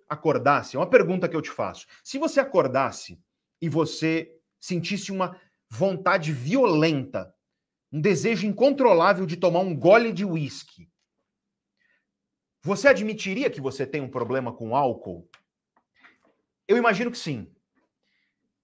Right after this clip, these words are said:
Mas você acorda e você tem uma vontade violenta de pegar o teu celular. Antes de colocar o pé no chão, antes de fazer teu xixi,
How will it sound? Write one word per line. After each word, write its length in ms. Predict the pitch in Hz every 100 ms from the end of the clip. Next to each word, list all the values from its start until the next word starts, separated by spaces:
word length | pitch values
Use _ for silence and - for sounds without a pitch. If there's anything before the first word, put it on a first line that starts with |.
| -
Mas 200 | 180 196
você 200 | 233 285
acorda 560 | 285 196 175 190 247 - - _ _ _ _ _ _
e 80 | -
você 220 | 185 214
tem 80 | 214
uma 120 | 262
vontade 420 | 190 190 214 180 170
violenta 600 | 185 269 170 202 254 180
de 120 | 185
pegar 240 | 180 160
o 40 | 185
teu 140 | 180
celular. 560 | 175 170 127 117 113 - _ _ _ _
Antes 200 | 202 269
de 100 | 185
colocar 260 | 190 185 160
o 60 | 156
pé 100 | 156
no 100 | 135
chão, 280 | - 196
antes 160 | 202 220
de 80 | 226
fazer 240 | 202 165
teu 120 | 165
xixi, 560 | 151 131 113 160 208 226